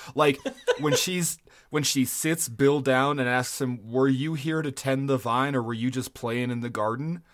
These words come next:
Speaker 1: Like,
Speaker 2: Yep.
Speaker 1: that makes me feel bad about myself. Do you know what I mean? Like,
Speaker 2: Oh, absolutely.
Speaker 1: yeah, it's, crushes it.
Speaker 2: It is, it is so interesting. I honestly think that she has done, she's done more in this episode, uh, with the m-,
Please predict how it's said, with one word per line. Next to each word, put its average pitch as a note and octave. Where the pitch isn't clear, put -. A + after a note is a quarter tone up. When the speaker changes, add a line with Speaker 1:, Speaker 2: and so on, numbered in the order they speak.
Speaker 1:
Like, C#3
Speaker 2:
Yep. C#3+
Speaker 1:
that A#3
makes D3
me E3
feel D3+
bad C3+
about A#2
myself. G#2
Do C#3
you D3
know D3+
what D#3
I C3+
mean? D3
Like, C3
Speaker 2:
Oh, D#3
absolutely. E3
Speaker 1:
yeah, B2
it's, -
crushes C3+
it. F#2+
Speaker 2:
It F3
is, F#3+
it F3+
is F3+
so G#3+
interesting. F#3+
I E3
honestly G3+
think F#3
that C#3+
she G3+
has F#3
done, D#3
she's G#3+
done G#3+
more E3
in C#3+
this E3+
episode, D3+
uh, D#3+
with D3+
the C3
m-, C3+